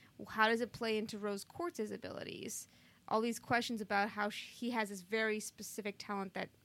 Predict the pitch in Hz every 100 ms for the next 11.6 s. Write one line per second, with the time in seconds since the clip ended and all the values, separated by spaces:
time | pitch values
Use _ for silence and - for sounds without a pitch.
0 | - - 214 202 - 196 185 190 - _
1 | _ _ _ - 226 214 208 208 190 226
2 | 233 190 165 175 - - 190 196 180 180
3 | 202 208 196 185 214 220 - _ - -
4 | - - - 185 180 - 214 226 226 254
5 | 214 202 196 - 208 190 - - _ _
6 | _ _ _ _ _ _ _ _ _ _
7 | _ - 226 226 214 233 254 220 202 202
8 | 185 190 185 - 226 - - 110 92 -
9 | - - 202 196 190 - - 107 71 -
10 | - _ _ _ _ _ - 226 226 240
11 | 240 240 - 220 214 208